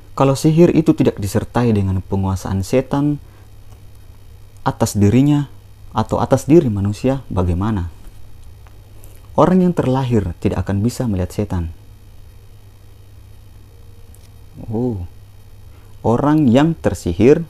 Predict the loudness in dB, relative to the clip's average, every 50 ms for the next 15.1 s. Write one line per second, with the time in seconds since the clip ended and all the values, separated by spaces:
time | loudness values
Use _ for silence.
0 | -14 -18 -20 -14 -8 -4 -4 -4 -4 -4 -4 -2 -2 -2 -2 -2 -2 -2 -2 -4
1 | -4 -6 -8 -10 -8 -6 -4 -2 -2 0 -2 -2 -4 -8 -18 -20 -18 -8 -4 -2
2 | -2 -2 -2 -2 -2 -2 -4 -6 -10 -16 -20 -20 -20 -20 -20 -20 -20 -12 -10 -8
3 | -6 -4 -4 -2 -2 -4 -4 -4 -6 -2 0 2 2 2 0 -4 -12 -20 -12 -4
4 | 0 0 2 2 0 0 2 4 4 6 6 6 4 4 2 0 0 0 -2 -2
5 | -2 -2 -4 -4 -2 2 2 2 2 0 -2 0 2 2 2 2 2 2 2 2
6 | 0 0 0 -2 -2 -2 -2 0 0 2 2 0 0 -2 -6 -10 -18 -20 -10 -4
7 | -2 0 0 0 -2 -4 -4 -2 0 0 2 2 2 2 4 4 4 4 4 4
8 | 4 2 4 2 2 2 4 4 6 6 6 4 2 0 -2 -6 -6 -4 -2 0
9 | 2 2 2 2 2 2 2 0 0 -4 -8 -18 -16 -4 0 2 2 2 2 -2
10 | -2 0 2 2 2 2 -2 -4 -6 -4 -4 -4 -2 0 2 4 4 4 2 -2
11 | -6 -12 -18 -20 -20 -20 -20 -20 -8 -4 -2 -2 -2 -2 -2 0 0 0 0 0
12 | -4 -4 -4 -2 -2 0 0 0 0 0 0 -2 0 0 0 2 2 2 2 2
13 | 2 0 -2 -6 -14 -20 -4 -2 -2 0 2 2 2 2 2 0 0 0 0 0
14 | 2 2 2 2 4 4 4 4 2 0 -2 0 0 2 2 2 2 2 0 -2
15 | -6